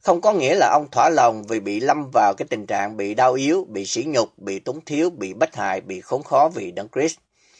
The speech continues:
Nhưng ông thỏa lòng vì trong tất cả những sự đó, Chúa đã không từ bỏ ông mà ban ân điển cho ông, ban sức toàn năng của Ngài cho ông,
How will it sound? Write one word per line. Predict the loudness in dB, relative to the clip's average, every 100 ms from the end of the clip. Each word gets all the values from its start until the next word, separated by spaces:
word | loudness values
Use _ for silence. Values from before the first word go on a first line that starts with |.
| _ _
Nhưng | -2 -2 -2 -2
ông | -2 -2 0
thỏa | 2 4
lòng | 4 2 0
vì | -6 -4
trong | 0 0 2
tất | 0 2
cả | 0
những | 0 -4
sự | -6 0
đó, | 4 4 2 -6 _ _ _ _
Chúa | 2
đã | 4 4
không | 2 -2 2
từ | 2 2
bỏ | 4 6 6
ông | 6 4 -6
mà | -4
ban | 0 0 2
ân | 0 0
điển | -6 -2
cho | 2
ông, | 4 4 2 -16 _
ban | 0 0
sức | -2 -4 -4
toàn | -4 -4 -4
năng | -6 -4
của | -6
Ngài | -4 -8 -6
cho | 0
ông, | 2 2 -2